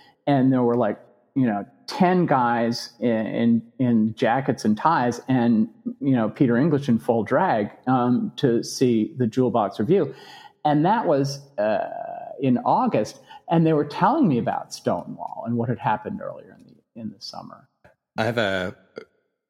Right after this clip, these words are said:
Speaker 2: question for Jeff, going back to the article that we started with, and, uh, if you want to interject something beforehand, but I, j-, let me go back to what you were talking about with, um, Harry Hay and the Mattachine Society, and I'll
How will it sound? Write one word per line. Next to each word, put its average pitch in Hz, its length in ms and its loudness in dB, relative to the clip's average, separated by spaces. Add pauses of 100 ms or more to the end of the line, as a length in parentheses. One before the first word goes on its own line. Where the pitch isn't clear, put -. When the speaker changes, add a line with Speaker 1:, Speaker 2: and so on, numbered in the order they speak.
Speaker 2:
question 92 720 -2 (100)
for 87 420 -6
Jeff, 101 540 -4
going 85 260 -6
back 90 300 -4
to - 100 -6
the 87 160 -8
article 92 400 -4
that 85 160 -6
we 82 100 -8
started 90 380 -2
with, 87 300 -2
and, 82 280 -4
uh, 82 220 -2 (120)
if 90 140 -8
you 95 120 -2
want 87 220 -2
to 90 120 -2
interject 87 600 -4
something 85 500 -4
beforehand, 92 760 -2
but 98 140 -4
I, 90 140 -6 (120)
j-, - 200 -10
let 139 120 -2
me - 140 -8 (360)
go 156 120 2
back 123 320 0
to 117 100 0
what 98 160 0
you 92 100 -2
were 90 100 -2
talking 95 400 0
about 90 340 -6
with, 90 360 -8
um, 85 380 -6 (200)
Harry 90 320 -2
Hay 98 280 -2
and 92 120 -6
the 87 60 -6
Mattachine 92 540 -4
Society, 90 480 -2
and 90 100 -4
I'll 87 160 -8